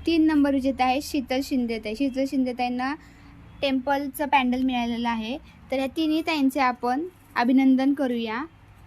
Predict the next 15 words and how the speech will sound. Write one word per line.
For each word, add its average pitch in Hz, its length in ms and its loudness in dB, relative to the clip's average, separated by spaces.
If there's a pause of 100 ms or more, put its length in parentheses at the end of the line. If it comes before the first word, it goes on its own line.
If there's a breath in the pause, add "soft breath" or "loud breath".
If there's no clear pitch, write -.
(120)
ह्या 247 160 -6
तिन्ही 285 280 -2
ताईंना 277 240 -2
सुंदर 285 460 -2
असं 269 260 -2
आपल्याकडून 269 760 0 (320 loud breath)
आकर्षक 277 400 -2
भेटवस्तू 262 520 -2
मिळालेली 247 460 0
आहे. 226 260 -4 (380 loud breath)
तर 262 120 2
आपण 269 280 2
लवकरात 294 440 0
लवकर 294 280 -2
ह्या 285 100 0